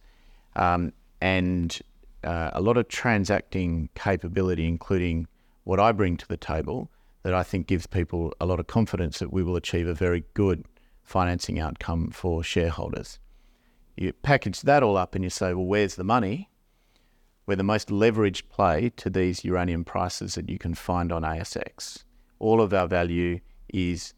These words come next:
directly related to pricing because we haven't yet committed any of our production, and we're in a position that we can start writing contracts as soon as we're ready. 'cause we're fully permitted and we're construction ready.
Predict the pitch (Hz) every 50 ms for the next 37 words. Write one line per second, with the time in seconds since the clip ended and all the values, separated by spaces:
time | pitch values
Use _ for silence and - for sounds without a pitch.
0 | _ _ _ _ _ _ _ _ _ - 98 95 95 101 113 117 110 - _ -
1 | 95 87 82 80 104 127 - _ _ _ _ _ - 98 95 90 90 90 85 87
2 | - - 87 82 90 - - - - - - - - - - - - 127 123 120
3 | 113 - - - 87 92 101 113 110 - _ 104 - - - 90 - 92 92 82
4 | - - 95 101 98 95 90 78 - - 87 80 - - - - 98 90 90 87
5 | 90 85 90 90 90 85 85 82 85 82 80 - - 98 110 113 - - - 92
6 | 87 87 - _ _ _ _ - 101 101 95 95 95 95 107 135 151 131 - -
7 | 95 85 90 85 - - 92 87 87 87 - 92 - - - - - - _ _
8 | _ - 113 117 - - 120 107 - - 117 113 98 - 107 101 95 90 90 87
9 | - - 90 90 - - 90 - - - 92 - - - 107 104 95 92 85 -
10 | 95 92 90 - - 78 76 - - - - - _ _ _ _ _ - 90 80
11 | 85 82 - - - 123 110 95 - - 95 87 87 80 90 90 - - - 87
12 | 85 82 85 85 - - 80 - - - - - - - - - 80 - - -